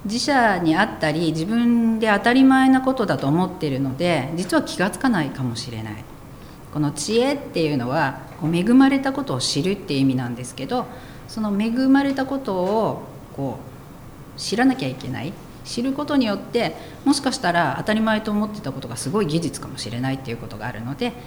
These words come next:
まあ、己を見直すにはいい年になるかなと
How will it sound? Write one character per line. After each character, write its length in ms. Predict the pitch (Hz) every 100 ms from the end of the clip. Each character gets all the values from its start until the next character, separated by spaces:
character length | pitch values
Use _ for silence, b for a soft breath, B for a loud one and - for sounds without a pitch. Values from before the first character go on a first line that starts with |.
| B
ま 140 | 196 -
あ、 220 | 196 202
己 120 | 214 202
を 120 | 202
見 160 | 190
直 360 | 196 190 190 196
す 160 | 196 202
に 140 | 135
は 160 | 117 -
い 160 | 151 117
い 40 | 98 - - - - - - - - - -
年 240 | 127 -
に 100 | 131
な 100 | 123
る 80 | 117
か 120 | 117
な 180 | 135
と 80 | 180